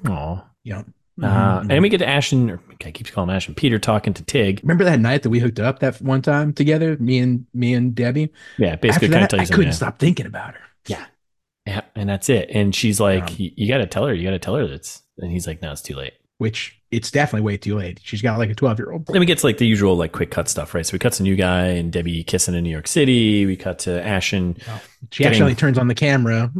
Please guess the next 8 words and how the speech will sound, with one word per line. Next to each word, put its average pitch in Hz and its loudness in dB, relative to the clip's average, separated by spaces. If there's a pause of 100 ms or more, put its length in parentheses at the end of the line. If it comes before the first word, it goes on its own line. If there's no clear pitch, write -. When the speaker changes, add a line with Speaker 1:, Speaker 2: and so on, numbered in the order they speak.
(200)
Speaker 1:
Yeah, 104 2
motion 104 2
activated, 104 2
Speaker 2:
And 107 2
Speaker 1:
maybe 104 2
Speaker 2:
Peter 135 4
Speaker 1:
camera. 107 4
Speaker 2:
gets 104 0